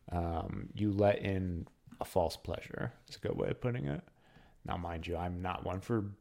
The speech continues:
B D S M. I think th-, this is my own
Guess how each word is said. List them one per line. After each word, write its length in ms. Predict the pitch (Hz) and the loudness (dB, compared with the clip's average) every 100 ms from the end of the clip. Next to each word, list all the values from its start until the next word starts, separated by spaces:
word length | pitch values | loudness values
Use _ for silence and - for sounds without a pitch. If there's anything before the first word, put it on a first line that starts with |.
| _ | _
B 160 | 127 117 | 10 10
D 160 | 113 | 12
S 180 | 98 - | 10 10
M. 420 | 127 113 95 101 - | 8 8 6 2 -2
I 80 | - | -4
think 240 | - 98 - _ _ _ _ _ - - | 0 -2 -2 _ _ _ _ _ -20 -2
th-, 200 | 160 151 | 0 4
this 180 | 165 170 | 8 10
is 120 | 156 | 10
my 340 | 135 127 127 139 | 10 12 12 10
own 320 | 139 131 | 8 6